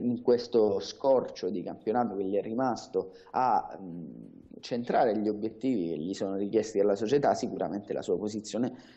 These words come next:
verrà considerata, voglio dire, eh, anche perché Frates è una persona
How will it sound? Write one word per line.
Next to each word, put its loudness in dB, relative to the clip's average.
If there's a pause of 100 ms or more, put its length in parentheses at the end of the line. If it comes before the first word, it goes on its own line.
(120)
verrà 0
considerata, 2
voglio -2
dire, 0
eh, 2
anche 2
perché 2
Frates 2
è 4
una 0
persona -2